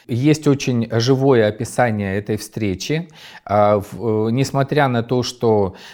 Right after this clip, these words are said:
а, отец был убит, э, горем от потери сына, он, э, достаточно объективно оценил,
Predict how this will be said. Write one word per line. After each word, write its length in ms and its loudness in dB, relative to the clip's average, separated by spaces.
а, 320 2
отец 460 2
был 220 0
убит, 440 -2
э, 240 -6
горем 720 0
от 220 -2
потери 440 0
сына, 640 0
он, 480 0
э, 240 2
достаточно 560 -2
объективно 640 -4
оценил, 580 -2